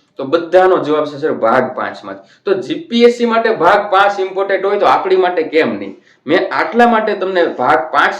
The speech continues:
થી બંધારણ સ્ટાર્ટ કરાવ્યું. બંધારણના સેન્ટરમાંથી મેં તમને બંધારણ ભણાવવાનું શરૂ કર્યું ને એ તમને સમજાઈ પણ ગયું, બરોબર મિત્રો? ચાલો,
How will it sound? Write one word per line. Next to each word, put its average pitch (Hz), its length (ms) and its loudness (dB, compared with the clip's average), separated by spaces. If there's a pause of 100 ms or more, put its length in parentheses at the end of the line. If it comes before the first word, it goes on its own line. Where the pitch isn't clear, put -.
(120)
થી 220 80 -8
બંધારણ 151 420 0
સ્ટાર્ટ - 380 -4
કરાવ્યું. 80 300 -12 (760)
બંધારણના 202 640 2
સેન્ટરમાંથી 220 720 0
મેં 190 140 -2
તમને 185 200 -2
બંધારણ 160 400 -2
ભણાવવાનું 131 320 -2
શરૂ 127 160 -8
કર્યું 131 220 -6
ને 139 80 -4
એ 196 280 0
તમને 208 220 -6
સમજાઈ 220 460 2
પણ 113 180 -4
ગયું, 101 280 -14 (400)
બરોબર 196 340 -2
મિત્રો? 180 240 -2 (420)
ચાલો, - 380 2